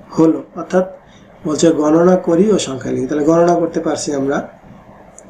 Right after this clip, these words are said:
এক হাজার, যে একক, দশক, শতক, হাজার, অযুত। তাহলে অযুতের ঘর যখন থাকবে, আমরা কি জানি? এক অযুত সমান দশ হাজার, তাহলে এক দশ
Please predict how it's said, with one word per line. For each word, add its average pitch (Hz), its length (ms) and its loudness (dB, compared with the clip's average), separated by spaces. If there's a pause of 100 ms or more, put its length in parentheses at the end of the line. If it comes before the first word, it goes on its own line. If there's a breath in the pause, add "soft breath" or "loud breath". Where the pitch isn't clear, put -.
এক 170 320 0
হাজার, 156 500 2 (240)
যে 147 120 -4 (120)
একক, 160 380 -2 (140)
দশক, 165 380 0
শতক, 165 500 -2 (500)
হাজার, 143 340 2 (180)
অযুত। 156 260 0 (800)
তাহলে 160 340 4 (220)
অযুতের 196 420 4
ঘর 160 180 2
যখন 151 220 -4
থাকবে, 131 280 -8
আমরা 151 180 -6
কি 160 180 2
জানি? 160 300 0
এক 151 160 0
অযুত 151 200 0
সমান 151 300 -4
দশ 160 240 -2
হাজার, 139 220 -4
তাহলে 147 160 -4
এক 143 300 -10
দশ 175 320 0